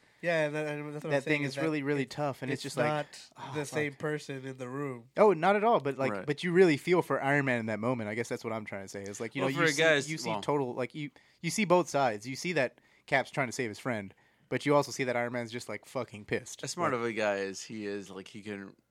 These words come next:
Speaker 3: he couldn't separate his
Speaker 1: Yeah,
Speaker 3: emotions like that.
Speaker 1: exactly.
Speaker 3: But that's, that's a whole other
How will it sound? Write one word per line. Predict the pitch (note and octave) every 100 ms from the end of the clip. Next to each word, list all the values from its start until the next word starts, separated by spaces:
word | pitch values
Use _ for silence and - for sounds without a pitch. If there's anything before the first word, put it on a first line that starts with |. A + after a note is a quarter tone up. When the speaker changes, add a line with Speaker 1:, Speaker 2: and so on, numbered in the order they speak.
| _
Speaker 3:
he | G#2 G#2+
couldn't | A2+ G2+
separate | - F#2+ G2+ G2
his | G2+ F#2+ G2+
Speaker 1:
Yeah, | D3+
Speaker 3:
emotions | D3 G#2 F#2+
like | G2
that. | G2 G#2
Speaker 1:
exactly. | - C#3 C3
Speaker 3:
But | B2
that's, | B2 - -
that's | B2 A2+
a | G2
whole | F#2 G2
other | F#2+ G2 -